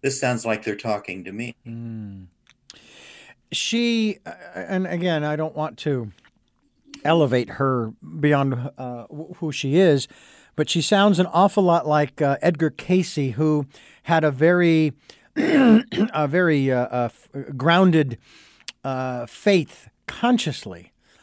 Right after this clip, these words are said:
Speaker 2: and yet he continued to participate in these, uh, in, in, in these, uh, uh, channeling sessions of information. I've read his books,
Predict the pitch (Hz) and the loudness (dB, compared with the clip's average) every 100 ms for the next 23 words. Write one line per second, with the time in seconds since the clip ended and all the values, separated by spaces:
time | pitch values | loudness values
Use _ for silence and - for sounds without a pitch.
0 | _ _ _ _ 165 170 170 180 214 233 | _ _ _ _ 0 2 4 6 6 6
1 | 185 156 175 180 175 - 240 262 208 - | 4 0 -2 0 -2 2 2 4 4 2
2 | 185 - 170 - 208 - 190 - 123 98 | -2 -4 -6 -4 -4 0 -2 -2 -6 -8
3 | - _ _ _ _ 180 180 156 170 180 | -16 _ _ _ _ 0 2 2 2 2
4 | 175 139 - _ _ _ - 143 147 143 | 0 -4 -12 _ _ _ -10 -6 -4 -4
5 | 139 - 175 180 190 175 196 180 175 147 | -4 -4 -6 -4 -6 -2 0 2 2 -2
6 | - 165 151 143 143 139 131 - 233 262 | -2 0 0 -2 -4 -4 -6 -2 0 2
7 | 208 139 - 135 113 127 104 123 143 170 | 2 0 -2 -4 -4 -6 -8 -6 -2 -2
8 | 165 165 180 156 143 170 233 143 123 214 | -2 -2 -2 -2 -2 0 2 0 2 0
9 | - - | 0 -8